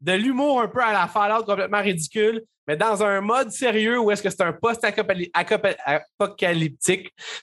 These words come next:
Puis c'est super stratégique dans le fond, puis c'est un jeu, là, corrige-moi si je me trompe, mais c'est du X com,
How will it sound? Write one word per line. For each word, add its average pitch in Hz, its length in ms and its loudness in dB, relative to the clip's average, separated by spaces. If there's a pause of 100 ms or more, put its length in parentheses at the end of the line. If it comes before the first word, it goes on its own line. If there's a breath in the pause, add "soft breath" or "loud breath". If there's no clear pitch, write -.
Puis 220 280 2
c'est 202 200 2
super 202 420 0
stratégique 214 640 0
dans 180 140 2
le - 40 -6
fond, 247 160 -2
puis 214 100 -4
c'est 302 200 -2
un 269 180 2
jeu, 220 160 -2 (220)
là, 247 120 0
corrige-moi 220 440 0
si 190 140 -2
je 160 60 -2
me 139 100 0
trompe, 269 260 -2
mais 233 60 -8
c'est 165 120 0
du 147 220 0
X 131 240 -2
com, 349 160 0